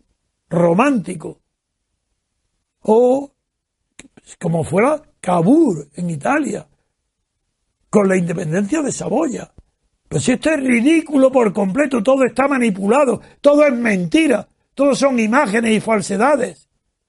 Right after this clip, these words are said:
Y eso le hacen al rey decirle esa frase. Repito, ni una sola palabra en la frase que ha dicho el rey es verdad. Porque ha dicho,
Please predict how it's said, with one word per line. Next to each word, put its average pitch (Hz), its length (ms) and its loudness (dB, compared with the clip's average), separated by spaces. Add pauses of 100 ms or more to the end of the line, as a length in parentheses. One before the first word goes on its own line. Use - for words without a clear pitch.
(240)
Y 170 140 0
eso 214 220 -2
le 202 100 0
hacen 180 280 -2
al 165 120 0
rey 202 320 0 (640)
decirle 170 720 0 (1700)
esa 175 300 0
frase. - 400 -16
Repito, 202 640 0 (420)
ni 240 340 4
una 311 260 2
sola 285 360 2
palabra 226 540 0 (280)
en 220 220 2
la 202 140 2
frase 254 480 -2
que 226 80 -2
ha 220 60 2
dicho 208 300 0
el 196 40 2
rey 269 260 4
es 247 140 2
verdad. 208 380 -6 (640)
Porque 202 300 2
ha 269 60 4
dicho, 190 420 0